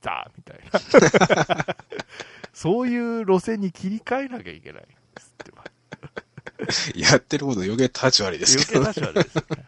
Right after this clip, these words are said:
Speaker 1: 本当に。だから、なんか、泣いて叫んで、なんか、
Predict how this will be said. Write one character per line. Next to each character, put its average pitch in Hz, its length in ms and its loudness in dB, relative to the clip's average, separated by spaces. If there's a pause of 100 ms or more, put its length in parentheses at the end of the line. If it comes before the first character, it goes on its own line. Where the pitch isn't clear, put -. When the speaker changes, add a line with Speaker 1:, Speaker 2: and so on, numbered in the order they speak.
Speaker 1:
本 - 140 -16 (200)
当 - 120 -10
に。 - 120 -18 (1500)
だ 143 100 4
か 123 100 2
ら、 117 120 -2
な 113 280 -10
ん - 20 -8
か、 113 80 -6
泣 139 240 -4
い 180 40 -12
て 170 120 -8
叫 175 340 -8
ん 151 100 -18
で、 135 540 -10 (100)
な 120 80 -18
ん 120 80 -20
か、 - 300 -14